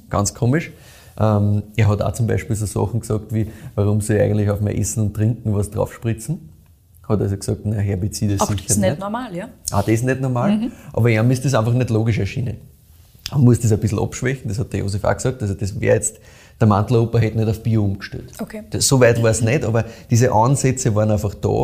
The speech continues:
Speaker 2: Mhm.
Speaker 1: Und das finde ich ganz spannend, weil das halt, das zeigt ein bisschen, woher das kommt.
Speaker 2: Ja.
Speaker 1: Und ja, wie erwähnt, das war ja alles Mischbetrieb, ist er heute noch übrigens, ist er heute noch ein Mischbetrieb. Also
Speaker 2: Mhm.
Speaker 1: wir haben immer noch Ackerbau und Weinbau.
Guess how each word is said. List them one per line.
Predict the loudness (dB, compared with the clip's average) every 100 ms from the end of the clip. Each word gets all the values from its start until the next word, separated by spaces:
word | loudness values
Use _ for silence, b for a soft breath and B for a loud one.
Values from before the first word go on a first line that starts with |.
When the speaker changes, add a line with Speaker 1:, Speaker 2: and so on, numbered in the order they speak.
| 0
Speaker 2:
Mhm. | 0 -2 -4
Speaker 1:
Und | 2 2 2 0 -4 -12 _ -20 2
das | 2
finde | 4 2
ich | 4
ganz | 0
spannend, | 0 0 0 0
weil | 0
das | 0
halt, | -2 -2 -2
das | 2
zeigt | 2 2 0
ein |
bisschen, | 0 0
woher | 2 0
das | -2 -4
kommt. | -4 -4 -4
Speaker 2:
Ja. | -6 -8 -14 -20 -20 -20 -20 -20 -20 -10 2
Speaker 1:
Und | 2 2 0 -6 -12 2
ja, | 4 4 2
wie | -2 4 4
erwähnt, | 4 4 2 0
das | 0
war | 2
ja | 4
alles | 4 4 2 0 -8 -14 -20 -2
Mischbetrieb, | 0 0 -2 -4 -2
ist | -2 -2
er | 0
heute | 0 -2 -2
noch | -4
übrigens, | -2 -4 -4
ist | -6 -4
er |
heute | -2 -4 -2
noch | -2
ein |
Mischbetrieb. | -2 -4 -6 -6 -4
Also | -2 0
Speaker 2:
Mhm. |
Speaker 1:
wir | 0
haben | 2
immer | 0 0
noch | 0 0
Ackerbau | -2 -2 -2 0
und | 0 -2 -2
Weinbau. | -2 0 -2 -2 -8